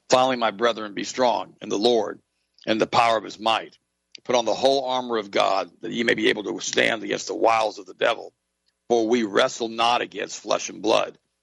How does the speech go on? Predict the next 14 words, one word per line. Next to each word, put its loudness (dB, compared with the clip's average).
but -2
against 0
principalities, 0
against -4
powers, 0
against 0
the -2
rulers 2
of -6
the -4
darkness 0
of -12
this -4
world, 2